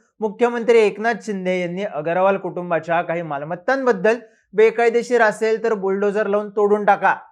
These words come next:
असा इशारा दिला आहे. त्यात इतके दिवस ज्यांच्यावर आरोप केले जात होते, ते मंत्री हसन मुश्रीफ आणि शंभूराज देसाई यांनी आता स्पष्टीकरण दिलं आहे. तर याबद्दलचं आंदोलन आणि आरोप लावून धरणारे रवींद्र धंगेकर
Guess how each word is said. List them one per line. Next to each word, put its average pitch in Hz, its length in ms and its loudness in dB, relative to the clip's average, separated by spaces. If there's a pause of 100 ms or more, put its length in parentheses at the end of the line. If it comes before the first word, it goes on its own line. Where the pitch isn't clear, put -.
(160)
असा - 220 -2
इशारा 185 380 2
दिला 185 240 2
आहे. 185 200 2
त्यात 190 520 0 (380)
इतके 220 320 2
दिवस 220 300 2
ज्यांच्यावर 190 520 2
आरोप 190 500 0
केले 208 220 2
जात 190 200 4
होते, 165 380 -6
ते 175 60 -4
मंत्री 160 360 -6
हसन 185 360 -4
मुश्रीफ 240 360 2 (340)
आणि 254 140 -2
शंभूराज 233 560 0
देसाई 202 560 2
यांनी 180 280 -2
आता 185 280 0
स्पष्टीकरण 202 640 -2
दिलं 202 220 4
आहे. 196 180 2 (380)
तर 180 200 2
याबद्दलचं 180 760 2
आंदोलन 208 560 2
आणि 175 160 -2
आरोप 185 400 -2
लावून 180 320 0
धरणारे 208 380 0
रवींद्र 240 380 2
धंगेकर 214 480 0